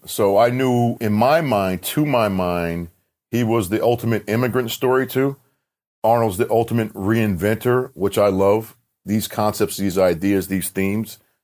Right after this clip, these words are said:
And also, you know, like, he's dealt with some adversity late in life that you're like, "Wow, how is he gonna deal with this?" You know, 'cause it was always win, win, win with him. And on the personal tip, he had to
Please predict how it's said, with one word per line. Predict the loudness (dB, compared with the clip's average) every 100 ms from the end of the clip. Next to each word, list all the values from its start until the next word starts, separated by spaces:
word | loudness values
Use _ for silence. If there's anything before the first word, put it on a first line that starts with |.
| _
And | 0 2 2 2
also, | 4 2 2 0 2 0
you | 0
know, | 0 0
like, | 2 0
he's | 0 -2
dealt | 2 2
with | 2 -2
some | 0
adversity | 2 2 0 0 0 2
late | 4 2 2
in | 2
life | 2 0 0
that | -2 -2 _ _ _ _
you're | 0 2
like, | 2
"Wow, | 4 4 4
how | 4 2
is | 2
he | -2
gonna | 0 0 -2
deal | -4 -12 0 2
with | 2 0 2
this?" | 2 2 -2 -10
You | -6 -2
know, | 0 -2
'cause | -2 -2
it |
was | 0 0
always | 0 0
win, | 0 0 0
win, | 0 0
win | 0 0
with | -2 -2
him. | -4 -4 -8 _ _ _ _
And | -2 0
on | 0
the | -2
personal | -2 -4 -2 -6
tip, | -2 -4 0
he | 0
had | 2 2 2
to | -2